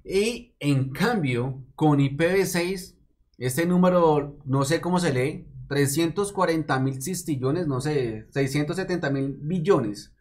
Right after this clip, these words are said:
<laughs> Realmente ya acá se me, se me complica, ¿no? Es un número que por mi parte no estoy en capacidad de leer, de pronto otra persona sí, pero yo no. Esto, <laughs> seiscientos setenta mil billones de direcciones I Ps.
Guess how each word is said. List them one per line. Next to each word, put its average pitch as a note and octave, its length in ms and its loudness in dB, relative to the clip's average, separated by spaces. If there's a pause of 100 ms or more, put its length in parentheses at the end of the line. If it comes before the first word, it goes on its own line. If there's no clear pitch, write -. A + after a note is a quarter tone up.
(600)
<laughs> - 720 -14
Realmente D#3+ 540 -2
ya D3+ 140 4
acá C#3+ 180 0
se D3 100 -4
me, C#3+ 180 -4
se B2+ 120 -2
me B2 120 -4
complica, A2 460 -4
¿no? A2+ 140 -6
Es A#2+ 80 -10
un B2 180 -6
número B2 320 -2
que G#2+ 240 -4
por G#2 180 -6
mi G#2 120 -2
parte G#2+ 320 -4
no A#2+ 120 -4
estoy A#2+ 200 -8
en A#2 60 -8
capacidad A2+ 460 -8
de G2+ 80 -4
leer, G#2 300 -4
de G2+ 80 -10
pronto F#2 280 -12
otra F#2+ 140 -10
persona F#2 320 -10
sí, A2 160 -12
pero G#2 140 -10
yo F#2+ 120 -8
no. G2 140 -10 (680)
Esto, C3+ 760 2
<laughs> - 80 -12
seiscientos D3+ 460 0
setenta C3+ 440 -2
mil F#3+ 380 0
billones G#3 540 0
de G3 100 6
direcciones D3+ 720 0
I C3 160 -6
Ps. D#3+ 400 -4